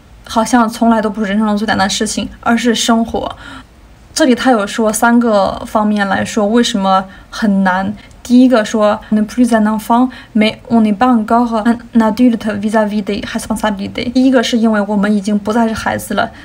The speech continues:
但是看一下我们身上能承担的责任，我们好像也不是一个成年人，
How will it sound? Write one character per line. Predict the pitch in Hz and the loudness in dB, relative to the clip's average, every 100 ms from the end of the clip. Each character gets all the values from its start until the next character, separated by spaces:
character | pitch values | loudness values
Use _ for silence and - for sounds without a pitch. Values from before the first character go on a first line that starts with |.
| - | -2
但 | 294 285 | 2 2
是 | - 311 233 - - | 2 0 -2 -2 -6
看 | - 254 | 2 4
一 | |
下 | 269 | 4
我 | 226 | 2
们 | 208 | 0
身 | 233 254 | 0 2
上 | 240 | 2
能 | 208 | 0
承 | 220 | -2
担 | 214 | -2
的 | 220 | -2
责 | 208 202 | 0 0
任， | 226 | 0
我 | 220 | 2
们 | 233 | 2
好 | 240 | 0
像 | 220 240 | 2 4
也 | 214 | 2
不 | - 226 | -2 -8
是 | - 233 | -4 -4
一 | 190 | -2
个 | 202 | -4
成 | 202 202 | -2 -4
年 | 196 190 | -2 -2
人， | - - | -2 -8